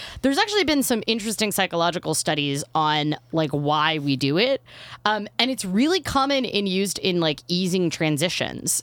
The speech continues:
So, you know, if your life is changing in a big way, often people find themselves wanting to do retail therapy. I think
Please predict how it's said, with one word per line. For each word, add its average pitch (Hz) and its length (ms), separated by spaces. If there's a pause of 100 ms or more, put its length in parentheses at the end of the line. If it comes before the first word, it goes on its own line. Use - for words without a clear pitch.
So, 190 500
you 190 140
know, 170 180
if - 220
your 190 140
life 180 280
is 190 120
changing 175 340
in 165 80
a 160 40
big 156 200
way, 156 320
often 151 480
people 143 560 (280)
find 165 440
themselves 151 640
wanting 156 360
to 147 60
do 143 160
retail 139 380
therapy. 151 720
I - 80
think 175 300